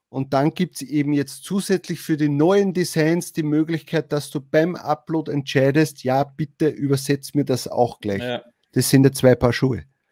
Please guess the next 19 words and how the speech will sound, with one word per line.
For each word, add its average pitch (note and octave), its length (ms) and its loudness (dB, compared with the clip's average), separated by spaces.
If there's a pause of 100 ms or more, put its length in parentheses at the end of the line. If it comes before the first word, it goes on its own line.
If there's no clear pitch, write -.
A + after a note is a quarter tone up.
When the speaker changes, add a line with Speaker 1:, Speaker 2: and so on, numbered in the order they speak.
(380)
Speaker 1:
Und A#2+ 200 0
jetzt, D3 440 4
äh, C#3+ 340 6
hat C#3 320 0
irgendwie D#3+ 640 4
mal C#3+ 280 2
nur D3 220 4
Japan C3+ 500 0
getriggert, E3 680 0
weil C#3 200 4
das C#3 240 -2
eben C#3 320 0
sowieso C#3 400 -4
vor D3 160 -4
ein B2+ 180 -2
paar A#2 200 0
Wochen C3+ 320 -4
ja A#2 200 2 (360)
ein, B2 280 -4